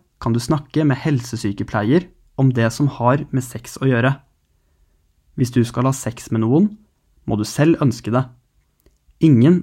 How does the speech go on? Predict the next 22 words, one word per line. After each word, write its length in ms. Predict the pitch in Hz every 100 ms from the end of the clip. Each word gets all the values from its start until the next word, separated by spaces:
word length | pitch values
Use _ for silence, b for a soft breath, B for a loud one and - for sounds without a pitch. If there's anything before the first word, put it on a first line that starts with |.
| -
skal 220 | 139 143
presse 300 | 175 143 131
deg 140 | 110 110
til 160 | 113 110
det. 80 | 123 131 _ _ _ _ _ _ _ _ _ _ -
Hvis 80 | 120
du 140 | 127
syns 300 | 123 147 202 -
at 80 | 117
noen 220 | 147 127 117
presser 380 | 151 143 - 110
deg, 140 | 190 208 - _ _
skal 240 | - 127 113
du 60 |
si 140 | 120 127
nei. 380 | 113 120 123 - _ _ _ _ _ _ _ - _ _ _ _ _ -
Hvis 140 | 117 -
noen 460 | 165 135 135 208 - -
er 140 | 123
nær 180 | 110 127
kjønnsorganene 800 | 135 113 107 - 113 117 110 110
dine, 300 | 110 107